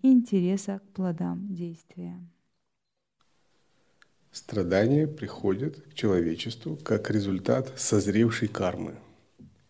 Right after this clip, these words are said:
Speaker 2: Результ-, карма-бхавы. Карма-бхавы, результаты созревшей кармы, распределяются в строгом соответствии с кармой планетарными влияниями. В масштабах всего человечества, в масштабах рода,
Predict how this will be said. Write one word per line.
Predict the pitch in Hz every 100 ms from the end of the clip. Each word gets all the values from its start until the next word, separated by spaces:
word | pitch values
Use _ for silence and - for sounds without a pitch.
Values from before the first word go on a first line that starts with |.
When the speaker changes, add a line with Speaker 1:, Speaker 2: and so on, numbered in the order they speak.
| _ _ _ _
Speaker 2:
Результ-, | 110 101 104 104 -
карма-бхавы. | - 123 113 107 - 85 85 - - _ -
Карма-бхавы, | - 101 127 135 - 180 175 170 147
результаты | 107 104 101 120 117
созревшей | 107 107 104 101 98 98
кармы, | - 123 147 147 151 - - _ _ _ _ -
распределяются | 113 110 - 117 117 110 107 117 127 - 143 143 - - -
в |
строгом | - - 131 135 120
соответствии | 113 113 107 139 120 - - 98 92
с | -
кармой | 117 123 143 147 147 - -
планетарными | 113 107 98 104 113 113 107
влияниями. | 98 98 92 87 87 - - - - _ _ _ _ _ _ _ _ _ _ _ 110
В |
масштабах | 104 101 113 101 90
всего | - 110 -
человечества, | 147 - 151 143 143 143 - - 113
в |
масштабах | 101 95 - 110 95 90 - 92
рода, | 101 101 113 117 139